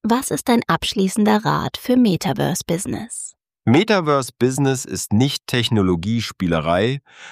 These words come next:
Speaker 2: sondern Realitätserweiterungsrevolution. Sei technisch kompetent, kreativ visionär und strategisch nachhaltig,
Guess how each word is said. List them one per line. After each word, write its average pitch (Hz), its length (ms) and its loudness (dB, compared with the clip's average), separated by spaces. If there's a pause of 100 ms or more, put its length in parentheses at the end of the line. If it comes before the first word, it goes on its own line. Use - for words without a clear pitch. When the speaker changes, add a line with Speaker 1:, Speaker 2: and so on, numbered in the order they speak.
Speaker 2:
sondern 117 380 2
Realitätserweiterungsrevolution. 98 2500 -4 (920)
Sei 120 140 2
technisch 180 560 -2
kompetent, 131 880 -2 (460)
kreativ 135 640 0
visionär 110 720 0 (280)
und 101 180 0
strategisch 143 720 -2
nachhaltig, 123 920 -2